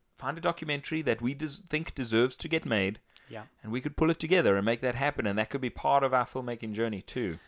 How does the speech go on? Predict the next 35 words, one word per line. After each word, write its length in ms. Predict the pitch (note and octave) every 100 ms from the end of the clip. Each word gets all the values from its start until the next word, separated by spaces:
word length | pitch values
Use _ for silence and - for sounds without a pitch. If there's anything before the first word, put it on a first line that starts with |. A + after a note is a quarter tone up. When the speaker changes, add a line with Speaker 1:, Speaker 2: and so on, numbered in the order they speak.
| _
Speaker 2:
It 80 | -
is 160 | E3+ E3+
cool 280 | - F#3+ C#3+
because 400 | A#2 B2+ A#2 A#2+
you 120 | C3+
can 160 | C#3+
find 440 | B2+ - C#3 D#3+ D#3+
these 240 | C#3+ B2 -
little 300 | B2+ C#3 B2+
nuggets, 580 | B2 B2 G2+ - - - -
interesting 540 | C3+ - C#3+ - B2+
people 400 | - B2+ C3 B2
with 160 | G#2+ -
really 220 | A#2+ A#2+
cool 260 | - C3 B2
little 180 | A#2+
stories, 680 | A2 - A#2 A2+ A2+ A2+ - _ - _ _ _
and, 540 | - G#2+ G#2+ G#2 G#2 G#2
uh, 480 | G#2 G#2 G2+ G2+ - _ -
and 320 | A#2+ A#2 B2
you 160 | B2+ B2
can 120 | B2+
put 180 | - D3
something 240 | C#3 B2+
together 260 | A#2 C#3 A2+
to 60 |
kinda 180 | - A2
showcase 440 | A2 B2+ A2+ A2+ -
that 220 | G#2+ -
thing. 260 | C#3+ A#2+ G#2+ _ - _ _ -
Um, 420 | G#2 G#2+ G#2 G#2 _ _
and 140 | C#3
it's 140 | C#3 -
fun. 340 | - D#3 A#2
It's, 240 | F2+ A2+